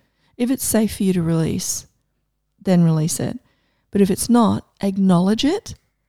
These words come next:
and say to your body, "Hey, body, I can feel this sadness. I'm, I'm get it's a post-traumatic response.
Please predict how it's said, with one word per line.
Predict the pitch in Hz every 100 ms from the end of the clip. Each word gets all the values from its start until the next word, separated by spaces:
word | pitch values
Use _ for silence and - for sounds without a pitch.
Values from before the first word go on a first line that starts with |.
| -
and | 185 175
say | - 185 202
to | 226 233
your | 214
body, | 180 170 170 185 226
"Hey, | - 233
body, | 190 190 190 214 - _ _ _
I | 196
can | 190 190
feel | - 196 214
this | 208
sadness. | - 190 196 220 247 - -
I'm, | 180 170 -
I'm | 180
get | 175 190
it's | 185 -
a | 208
post-traumatic | 185 170 - 175 180
response. | - 180 - 175 262 -